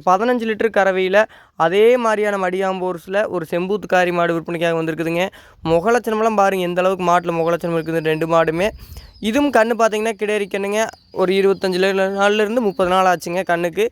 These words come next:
இதுவும் கண்ணு மாடு, ரெண்டும் சுழி சுத்தம். இந்த மாட்டோட விற்பனை விலைன்னு பார்த்தீங்கன்னா வெறும் நாற்பத்தி ஏழாயிரம் மட்டுமே சொல்றோமுங்க. கிட்டத்தட்ட ஒரு கைக்கறவை மாட்டோட விலை தானுங்க.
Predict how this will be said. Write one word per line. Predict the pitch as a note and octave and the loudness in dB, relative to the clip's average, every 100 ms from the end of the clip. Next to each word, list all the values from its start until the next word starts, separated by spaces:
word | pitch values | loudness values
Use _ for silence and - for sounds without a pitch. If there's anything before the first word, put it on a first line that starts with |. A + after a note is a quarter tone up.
| - _ _ G#3 | -6 _ _ -4
இதுவும் | A#3+ C4 | -2 2
கண்ணு | G3+ G3+ | 2 2
மாடு, | G#3 G3 G3+ | 2 2 2
ரெண்டும் | F#3 F#3 F#3 | -2 -4 -6
சுழி | F#3+ F#3 | -6 -6
சுத்தம். | F#3 G3+ A3 - _ - | -4 -4 -4 -6 _ -10
இந்த | F3+ G#3+ B3 | -4 0 2
மாட்டோட | A#3+ A#3+ A#3+ A3 | 2 2 2 0
விற்பனை | G3 G#3+ G#3+ | -4 -4 -2
விலைன்னு | G3+ G3 F#3+ | -2 -2 -2
பார்த்தீங்கன்னா | F#3+ F#3+ F#3+ G#3+ - D#3+ | -4 -2 0 -2 -2 -8
வெறும் | D#3+ F3 A3 A#3+ | -2 0 0 2
நாற்பத்தி | E3 E3 G#3+ A#3+ G#3 G#3+ | 2 2 2 0 -6 -2
ஏழாயிரம் | G3+ G3 G3+ G#3 F#3+ | 2 4 4 2 -2
மட்டுமே | F3 F3+ G3 | -4 -4 -4
சொல்றோமுங்க. | - F3+ F3+ F3 F3+ G3+ - - _ | -4 -2 -2 -2 -4 -6 -8 -20 _
கிட்டத்தட்ட | - E3+ F3 F3+ G#3 | -8 -2 2 4 4
ஒரு | G3 | 2
கைக்கறவை | F3 F#3 G3+ G#3 G3 | 2 2 2 2 2
மாட்டோட | F#3+ F#3 F3 E3+ | 0 0 -2 0
விலை | F#3 | 0
தானுங்க. | F#3 F#3 F3+ | 2 0 0